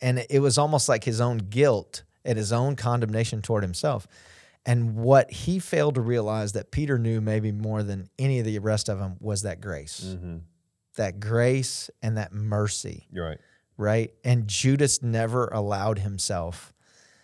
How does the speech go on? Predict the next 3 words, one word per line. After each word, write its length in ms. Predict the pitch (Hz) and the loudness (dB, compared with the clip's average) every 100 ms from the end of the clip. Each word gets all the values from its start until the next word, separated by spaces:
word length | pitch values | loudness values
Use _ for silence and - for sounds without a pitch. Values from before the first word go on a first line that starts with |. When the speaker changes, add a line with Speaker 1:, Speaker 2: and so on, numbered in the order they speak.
| _ _ _ _ _ _ _ _ _ _ _ _ _ _ _ - | _ _ _ _ _ _ _ _ _ _ _ _ _ _ _ -6
Speaker 1:
that 240 | 107 120 | -2 -2
grace. 420 | 120 117 160 - 92 | 0 0 0 -2 4
Speaker 2:
Yeah. 280 | 107 208 | 4 4